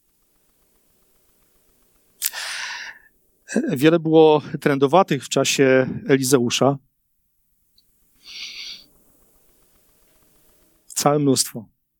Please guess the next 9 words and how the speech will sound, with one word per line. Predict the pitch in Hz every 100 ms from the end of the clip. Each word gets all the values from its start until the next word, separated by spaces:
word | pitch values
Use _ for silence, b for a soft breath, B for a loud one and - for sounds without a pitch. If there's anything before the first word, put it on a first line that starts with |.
| _ -
ludzi | 131 143 143
zmagających | 131 127 131 139 - -
się | 123
z |
wyglądem | 117 123 135 131 123
fizycznym | 127 113 113 - 117 - _ _ _ _ _ _ _ _ - B B
i | -
z | 139
ułomnością, | 180 147 143 156 165 - 151 143 139